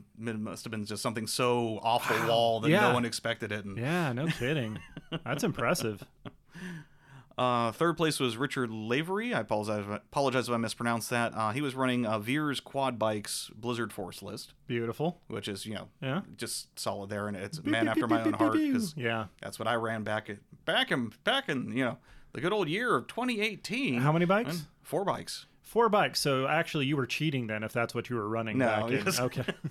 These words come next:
Speaker 2: <laughs> Just saying. Gotta keep you honest.
Speaker 1: Uh, fourth place was Mike Berry with dashes with, um, Anakin,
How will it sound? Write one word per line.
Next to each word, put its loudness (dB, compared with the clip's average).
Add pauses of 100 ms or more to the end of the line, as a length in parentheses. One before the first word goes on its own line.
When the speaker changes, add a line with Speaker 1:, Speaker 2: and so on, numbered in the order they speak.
(100)
Speaker 2:
<laughs> -20
Just -4
saying. 0 (1160)
Gotta 0
keep 0
you 4
honest. 2 (120)
Speaker 1:
Uh, 4
fourth 0
place 2
was 2
Mike 2
Berry 4
with 0
dashes -2
with, -2
um, -2
Anakin, -2